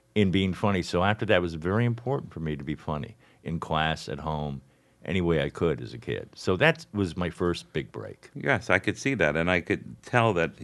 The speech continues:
Speaker 2: your father enjoyed comedy so much that he, he would wake you so you could watch comedy.
Speaker 1: Yeah. I was awake, at, you know, anyway. But,
Speaker 2: Right.
Speaker 1: you know, but yes.
Speaker 2: But
Speaker 1: he
Speaker 2: he'd grab you and say, "Let's watch comedy together." And how many parents would do that? And most parents would say,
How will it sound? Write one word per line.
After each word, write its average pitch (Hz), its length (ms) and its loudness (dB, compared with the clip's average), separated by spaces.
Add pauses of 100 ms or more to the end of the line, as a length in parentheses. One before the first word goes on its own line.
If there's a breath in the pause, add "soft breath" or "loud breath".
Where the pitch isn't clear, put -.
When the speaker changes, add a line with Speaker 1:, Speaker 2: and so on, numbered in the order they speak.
Speaker 2:
your 87 120 -2
father 90 420 2
enjoyed 87 520 2
comedy 82 300 0
so 85 140 -4
much 82 240 0
that 82 140 0
he, 82 80 -10 (220 soft breath)
he 107 80 2
would 76 200 0
wake 110 260 6
you 71 300 0 (540 soft breath)
so - 140 -6
you 80 160 4
could 73 200 -2
watch 73 340 0
comedy. 71 560 -2 (220)
Speaker 1:
Yeah. 67 300 -10
I 120 40 10
was 156 160 6
awake, 123 380 10
at, 80 120 -4 (120)
you 92 160 -2
know, 73 240 -4 (320)
anyway. 82 460 2
But, 113 80 2
Speaker 2:
Right. 82 160 8
Speaker 1:
you 92 200 0
know, 80 140 0
but 71 180 -6
yes. 95 460 2
Speaker 2:
But 92 120 6
Speaker 1:
he 107 60 8
Speaker 2:
he'd 92 120 4
grab 104 320 8
you 87 100 4
and 82 100 2
say, 95 140 4
"Let's 87 260 2
watch 82 220 2
comedy 98 320 4
together." 73 300 2
And 78 100 0
how 87 160 4
many 85 200 0
parents 82 420 0
would 80 100 -2
do 85 140 0
that? 82 160 4
And 78 80 -2
most 98 240 4
parents 87 260 2
would 78 120 -8
say, 80 240 4